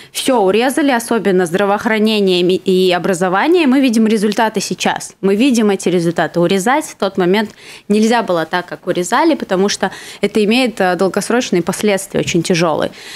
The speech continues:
Поэтому сейчас подход, он другой. Сейчас нужно тратить <laughs> именно для того, чтобы оживить экономику. А поэтому, э, фондовые деньги. Уже сейчас тут разговоры, мы пишем проекты, город пишет, э, проекты максимально, чтобы привлечь инфраструктурные в том числе,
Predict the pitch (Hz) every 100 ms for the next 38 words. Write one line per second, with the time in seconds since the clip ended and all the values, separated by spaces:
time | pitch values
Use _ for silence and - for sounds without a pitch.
0 | - - 208 214 226 226 214 302 320 -
1 | 226 - 277 247 214 220 190 180 139 160
2 | - 180 - 262 233 240 226 247 208 175
3 | 151 - 196 196 - 370 - - - -
4 | 254 - - - - - 226 254 277 240
5 | 220 196 202 254 - 240 202 190 196 185
6 | 220 220 - 190 170 175 226 - 330 -
7 | - - - 175 175 208 240 220 196 185
8 | 180 175 170 - 165 170 175 240 247 214
9 | 185 190 175 214 202 175 185 180 - 208
10 | 208 - 175 170 160 190 202 185 170 170
11 | 202 - 175 165 175 185 185 - 170 165
12 | 165 170 180 208 190 - 190 - - -
13 | 160 156 185 185 185 - 175 165 165 -
14 | - 185 175 165 - 165 165 190 170 190
15 | - 214 208 214 202 196 190 - 180 226
16 | 277 - 196 196 - 185 - 202 311